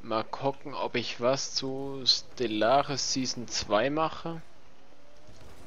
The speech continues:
Ja, ja, ja, ja, ja, ja, ja, ja, ja, ja. Wer hat hier die Tore? Hm, du Drecksnoob. <laughs> Diese Wörter, ja, ich will sie nicht verwenden, aber ich verwende sie immer wieder.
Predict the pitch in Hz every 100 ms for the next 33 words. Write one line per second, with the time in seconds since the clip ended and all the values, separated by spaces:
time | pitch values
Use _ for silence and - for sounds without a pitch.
0 | - - - - - - - - - -
1 | - - - - - - - 117 107 92
2 | 85 78 67 64 58 52 53 50 - 64
3 | 110 156 123 104 90 80 67 71 65 -
4 | 151 117 101 98 82 76 - 87 80 92
5 | 131 170 202 123 82 - - - - -
6 | - - 87 - - - - - - -
7 | - - - - - - - - 175 143
8 | - 247 240 202 - - 170 156 - 127
9 | 135 117 139 170 113 90 143 135 110 135
10 | 143 202 135 120 110 113 113 107 113 107
11 | 107 131 - 135 117 104 123 185 151